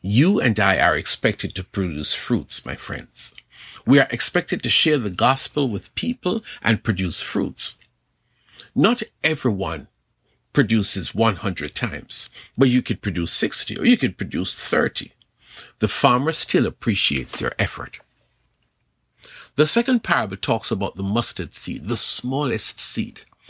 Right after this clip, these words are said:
This seed takes a longer time, but gradually the tree comes up out of the ground. And over time,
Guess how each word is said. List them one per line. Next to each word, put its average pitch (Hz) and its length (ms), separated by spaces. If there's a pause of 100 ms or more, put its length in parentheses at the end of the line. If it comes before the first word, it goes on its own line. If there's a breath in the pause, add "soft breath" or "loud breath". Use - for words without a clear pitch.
(260 loud breath)
This 220 180
seed - 340
takes 123 280
a 98 40
longer 117 380
time, - 320
but - 220
gradually 131 420
the 90 180
tree - 320
comes 117 540
up - 180
out 98 200
of 101 60
the 87 100
ground. 104 340
And 104 80
over 143 220
time, 135 380